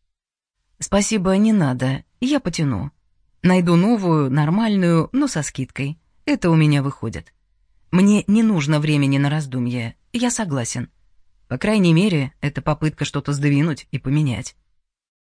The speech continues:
Паша искал с увлечением. Нашел очень миленькую и ярко-стильную Мазда золотисто-оранжевого цвета.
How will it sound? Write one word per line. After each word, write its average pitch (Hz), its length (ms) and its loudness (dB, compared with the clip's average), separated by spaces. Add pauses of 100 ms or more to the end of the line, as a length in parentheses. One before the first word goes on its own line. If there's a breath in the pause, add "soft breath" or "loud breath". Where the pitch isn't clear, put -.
(600)
Паша 247 320 2
искал 180 540 -2
с - 120 -10
увлечением. 147 840 0 (680)
Нашел 175 460 2
очень 180 280 0
миленькую 156 760 2
и 160 100 -2
ярко-стильную 165 960 0
Мазда 160 600 -2
золотисто-оранжевого 147 1400 -4
цвета. 127 580 -10